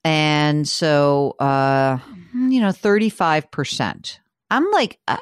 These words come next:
I, I'm, I'm interested in this because I wonder when they sell that stock, right? 'Cause he's getting, if he's making six hundred grand, half of it is gonna be stock.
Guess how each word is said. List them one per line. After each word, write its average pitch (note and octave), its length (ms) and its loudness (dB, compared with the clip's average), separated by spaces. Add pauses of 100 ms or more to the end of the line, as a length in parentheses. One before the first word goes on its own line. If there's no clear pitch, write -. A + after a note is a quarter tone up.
I, - 140 -2 (160)
I'm, A3+ 220 0
I'm A3+ 200 0
interested C4+ 500 -2
in D#3 140 -2
this D3+ 340 -2
because C3 1120 -2 (360)
I E3+ 80 0
wonder G#3+ 520 0
when E3+ 300 -2
they F4 260 0
sell F#3 560 -2
that C#3 360 -2
stock, - 440 -6 (640)
right? D#3 220 0
'Cause D3 160 -4
he's B3+ 260 -4
getting, E3+ 360 -2 (400)
if - 100 -8
he's C4 200 0
making C4 280 0
six - 240 -6
hundred D3 280 -4
grand, - 280 -12 (320)
half D#3 420 -2
of G3 140 -4
it G3 280 0
is C#3+ 140 -6
gonna C3+ 200 -4
be C3 220 -4
stock. - 580 -6